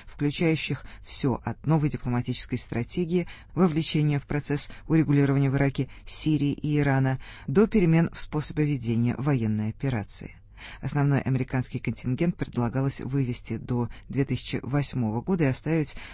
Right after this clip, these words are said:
только военных инструкторов и инженеров. Содержится там и очевидный вывод, что стабилизация в Ираке проходила бы быстрее, если бы сопровождалась восстановлением экономики, созданием новых рабочих мест и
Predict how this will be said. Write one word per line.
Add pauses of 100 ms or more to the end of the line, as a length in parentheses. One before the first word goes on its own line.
только
военных
инструкторов
и
инженеров. (680)
Содержится
там
и
очевидный
вывод,
что
стабилизация
в
Ираке (260)
проходила
бы
быстрее,
если
бы
сопровождалась (180)
восстановлением
экономики, (220)
созданием
новых
рабочих
мест
и